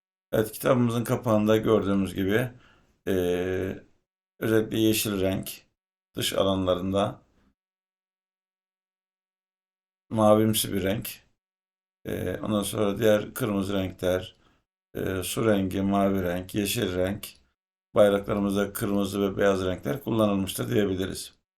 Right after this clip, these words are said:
Sizce kapak Türkçe ders için uygun mu? Evet, bence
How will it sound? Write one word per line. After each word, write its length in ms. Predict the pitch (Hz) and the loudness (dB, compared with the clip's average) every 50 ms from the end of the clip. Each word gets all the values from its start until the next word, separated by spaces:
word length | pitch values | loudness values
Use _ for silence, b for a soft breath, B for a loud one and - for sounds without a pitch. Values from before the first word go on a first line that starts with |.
| _ B B B B B _ _ _ _ _ _ _ _ _ _ _ _ _ _ _ _ _ _ _ _ _ _ _ | _ B B B B B _ _ _ _ _ _ _ _ _ _ _ _ _ _ _ _ _ _ _ _ _ _ _
Sizce 400 | - - - 156 151 147 156 147 | -6 -4 -2 0 0 0 0 0
kapak 420 | - 139 131 - 147 - 147 - | 0 -2 -2 0 0 -2 -2 -4
Türkçe 320 | - - - - 156 143 120 | -8 -8 -6 -4 -2 0 2
ders 260 | 123 123 113 104 - | 4 4 4 4 2
için 180 | - - 147 - | 0 0 0 0
uygun 360 | 127 120 117 107 113 107 101 | 2 2 2 2 2 2 2
mu? 280 | 101 110 131 143 131 - - _ _ _ - - - | 2 2 0 0 -2 -6 -12 _ _ _ -20 -8 -2
Evet, 220 | 131 117 95 87 - - | 0 0 0 0 -2 -2
bence 480 | - - 131 123 113 127 131 131 127 - | 0 2 2 2 2 2 0 0 -2 -4